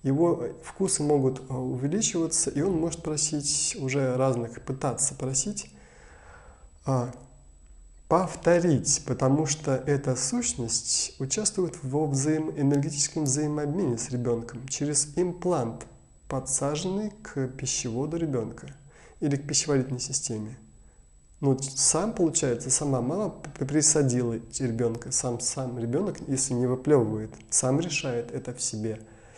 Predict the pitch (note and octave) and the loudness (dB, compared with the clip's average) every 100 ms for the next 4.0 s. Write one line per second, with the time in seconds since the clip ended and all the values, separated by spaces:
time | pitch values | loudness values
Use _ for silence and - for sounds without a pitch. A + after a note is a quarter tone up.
0 | - - - - - B2 B2 - - B3+ | -18 -18 -18 -20 -14 -12 -12 -14 -20 -16
1 | - C3+ B2+ - - - - E3+ - - | -14 -10 -10 -10 -6 -4 0 0 2 0
2 | C#3+ C#3 C#3 C#3+ E3 A2+ A2 A2 - C3 | 2 2 2 2 2 2 -2 -4 -8 -6
3 | B2+ B2 - F#3 A3+ A3+ D3 - - | -4 -2 -2 -2 -2 -2 -6 -6 -10